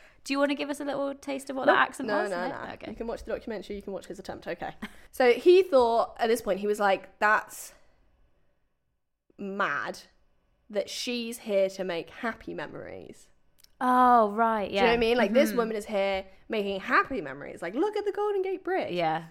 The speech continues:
Speaker 2: And he's basically here to die.
Speaker 1: Yeah.
Speaker 2: Right? Um, and I guess that's when he resolved that no one cared.
Speaker 1: <sighs>
Speaker 2: Right? That was kind of the woman. He thought she was gonna intervene. She didn't.
Speaker 1: Mm-hmm.
Speaker 2: And so that was the point where he put his hands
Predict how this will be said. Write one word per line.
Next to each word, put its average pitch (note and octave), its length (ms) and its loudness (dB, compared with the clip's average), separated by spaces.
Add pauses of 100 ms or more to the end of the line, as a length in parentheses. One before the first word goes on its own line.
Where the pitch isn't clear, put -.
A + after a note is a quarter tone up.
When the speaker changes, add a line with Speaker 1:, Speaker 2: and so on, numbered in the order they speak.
Speaker 2:
And G3+ 200 -4
he's A#3+ 280 -2
basically G3+ 640 -4
here F3 240 -4
to F3 120 -8
die. - 320 -14 (300)
Speaker 1:
Yeah. D#3 240 -4
Speaker 2:
Right? G3 200 -4 (460)
Um, G3+ 600 0 (100)
and G#3+ 180 0
I G#3+ 80 0
guess A3+ 260 0
that's - 340 2
when G3+ 160 -4
he G#3 120 -6
resolved F3+ 460 -6
that E3+ 140 -8
no F3+ 120 -10
one E3 140 -10
cared. - 320 -18 (360)
Speaker 1:
<sighs> - 60 -20 (240)
Speaker 2:
Right? F3 260 -6 (360)
That A3+ 140 8
was A3+ 100 2
kind A3+ 220 -2
of G#3+ 100 -4
the G#3+ 60 -4
woman. A3+ 320 -2 (160)
He F#3+ 120 -14
thought A#3+ 280 4
she A#3 80 -8
was G#3 120 -8
gonna G3+ 180 -4
intervene. F#3+ 500 -6 (180)
She - 160 -14
didn't. G3 560 2
Speaker 1:
Mm-hmm. F3 420 -10 (200)
Speaker 2:
And G#3+ 140 -8
so F#3+ 80 0
that A#3+ 160 6
was C4 100 0
the A3+ 80 -6
point F#3 280 -4
where F#3+ 100 -8
he F#3 120 -10
put E3+ 140 -6
his E3+ 100 -6
hands G3+ 320 -4